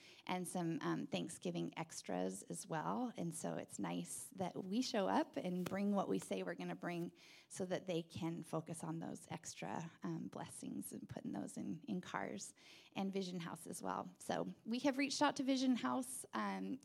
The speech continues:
and we will at Cedar Way to find out, what does Christmas look like for you guys, and how can we support you? So that will be coming, um, in the month of December as well.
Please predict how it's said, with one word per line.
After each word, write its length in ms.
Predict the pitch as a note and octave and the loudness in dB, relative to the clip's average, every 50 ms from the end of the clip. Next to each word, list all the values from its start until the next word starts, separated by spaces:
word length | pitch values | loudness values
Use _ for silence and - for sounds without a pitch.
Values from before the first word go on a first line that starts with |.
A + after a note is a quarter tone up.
| - | -2
and 180 | G#3+ G3 G3+ G3 | 0 2 2 2
we 100 | G3+ G3 | 2 4
will 220 | G3+ G#3+ A3 A3 | 4 6 6 6
at 140 | A3 - - | 4 2 2
Cedar 260 | - - A3+ G#3 G#3+ | 0 0 2 2 4
Way 160 | G3 G3+ G3+ | 4 4 4
to 80 | G3 G3+ | 4 2
find 300 | G3+ - G3+ G3 G3 F#3+ | 0 0 0 2 2 4
out, 200 | F#3 F3+ F#3 - | 4 4 2 2
what 120 | - C4 | 0 0
does 160 | - A4 - - | 0 -2 -4 -4
Christmas 560 | - - - D#4+ C#4+ - - - A3+ G#3 G3+ - | -10 -2 2 2 2 4 6 6 6 6 6 2
look 180 | - - - - | 0 0 0 2
like 240 | - - - - - | 2 2 2 0 -2
for 140 | - - - | -4 -4 -2
you 160 | - - - | -2 0 0
guys, 400 | - - - - - - - - - - - - - - - - | 0 0 0 0 -2 -6 -8 -12 -16 -18 -18 -18 -20 -18 -10 -4
and 160 | - G#3+ F#3+ | -2 0 0
how 120 | F#3+ F3+ | 0 -2
can 180 | E3+ - - - | -2 -4 -6 -4
we 100 | - - | -4 -4
support 460 | - - G#3 G3 - - - - - - | -4 -4 -6 -6 -2 2 2 2 2 0
you? 240 | - - - - G#3 | -4 -4 -4 -4 -4
So 160 | - - A3+ G3+ G3 | -4 -2 -4 -2 2
that 220 | G3+ G#3+ G#3+ G#3 | 4 4 4 6
will 140 | - G#3+ G3+ | 6 6 4
be 100 | G#3 G3+ | 4 0
coming, 560 | G3 - - F3+ E3+ F#3 - - - - F#3 - - - - - - - - - - | -6 -4 -2 -2 0 0 -2 -2 -2 -4 -4 -6 -8 -18 -20 -20 -20 -20 -12 -4 -4
um, 280 | G3 F#3 F3+ F3+ - - | -2 -2 -2 -2 -2 0
in 120 | - F#3+ | 0 0
the 60 | F3+ F3 | 0 0
month 260 | F3 E3 E3 D#3+ - | 0 0 0 0 0
of 140 | F3 E3 - | -2 -2 -4
December 640 | - - - - E3 D#3+ E3 - - - - - - - | -10 -8 -4 -2 -2 -2 0 0 -2 -4 -4 -6 -6 -6
as 100 | E3+ E3+ - - | -6 -6 -6 -6
well. 240 | - - - - - | -4 -4 -4 -4 -6